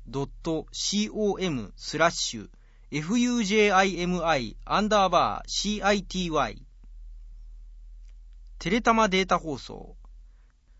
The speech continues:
テレタマ地デジ三チャンネル視聴中に、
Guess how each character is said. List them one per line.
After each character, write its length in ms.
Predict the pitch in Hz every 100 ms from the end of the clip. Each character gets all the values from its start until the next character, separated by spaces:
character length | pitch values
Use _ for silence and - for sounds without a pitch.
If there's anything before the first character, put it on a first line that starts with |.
| - _ _
テ 120 | 165
レ 120 | 214
タ 160 | 226 208
マ 260 | 185 170 - -
地 180 | - 160
デ 120 | 208
ジ 160 | 202 190
三 240 | 185 185
チ 120 | 185
ャ 80 | 185
ン 80 | 127
ネ 140 | 104
ル 160 | 92 - _ - -
視 120 | -
聴 240 | 185 170
中 260 | - 143 143
に、 300 | 131 131